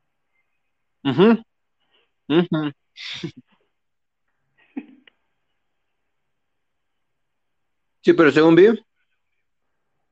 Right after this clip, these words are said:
eh, va a ser gol, mijo. Según vi, las vacunas van a ser en dos mil veintitrés nos, nos va a tocar, mijo.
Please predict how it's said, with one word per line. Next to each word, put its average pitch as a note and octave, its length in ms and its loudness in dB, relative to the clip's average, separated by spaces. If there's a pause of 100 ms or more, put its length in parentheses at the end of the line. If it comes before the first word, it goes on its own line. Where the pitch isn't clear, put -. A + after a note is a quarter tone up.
(720)
eh, C3 160 0
va C3+ 180 2
a C#3 80 0
ser C3+ 360 -2 (1300)
gol, A#2 300 -2
mijo. A2+ 340 -12 (480)
Según D3 340 -6
vi, D#3+ 120 0
las D#3+ 140 2
vacunas C#3+ 440 -2
van C3 180 -2
a B2 80 -2
ser C3+ 320 -2 (760)
en A#2 180 -8
dos A#2 140 -6
mil D#3 160 -2
veintitrés C#3+ 480 0
nos, A#2+ 180 -2
nos A2 180 -8
va A2+ 60 2
a A2 60 0
tocar, G#2 360 -8
mijo. G#2+ 140 -18